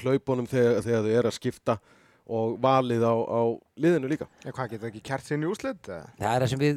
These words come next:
Speaker 3: það er, það er sem við, það er það sem við Einar erum að velta fyrir okkur, hvort
Speaker 1: Það
Speaker 3: þeir fá
Speaker 1: hefði
Speaker 3: ekki inn í níundu brautina.
Speaker 1: Já, það hefði verið mögulega verið betra ef þeir hefðu klúðrað einhverju skiptingu.
Speaker 3: Já.
Speaker 2: Herra,
Speaker 1: Og
Speaker 2: svo
Speaker 1: þá sagt bara, „Æ, við vissum ekki hvað, þú veist, að línan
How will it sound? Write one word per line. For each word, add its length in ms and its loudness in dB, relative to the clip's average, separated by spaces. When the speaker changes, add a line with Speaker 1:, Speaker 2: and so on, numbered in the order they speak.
Speaker 3:
það 100 4
er, 160 2
það 140 4
er 100 -2
sem 140 -2
við, 160 4
það 100 6
er 80 6
það 80 2
sem 140 -4
við 180 2
Einar 380 0
erum 180 2
að 80 2
velta 300 0
fyrir 240 2
okkur, 180 -4
hvort 160 0
Speaker 1:
Það 80 2
Speaker 3:
þeir 80 4
fá 140 6
Speaker 1:
hefði 100 8
Speaker 3:
ekki 160 -4
inn 80 -4
í 60 -2
níundu 240 -4
brautina. 340 -2
Speaker 1:
Já, 80 6
það 160 6
hefði 140 6
verið 180 4
mögulega 320 6
verið 160 4
betra 240 4
ef 80 8
þeir 140 6
hefðu 100 0
klúðrað 320 6
einhverju 220 -6
skiptingu. 580 -6
Speaker 3:
Já. 140 -4
Speaker 2:
Herra, 220 0
Speaker 1:
Og 100 -12
Speaker 2:
svo 80 2
Speaker 1:
þá 100 6
sagt 160 2
bara, 160 4
„Æ, 160 6
við 140 4
vissum 180 -4
ekki 160 -2
hvað, 160 4
þú 80 -2
veist, 160 -2
að 160 2
línan 400 4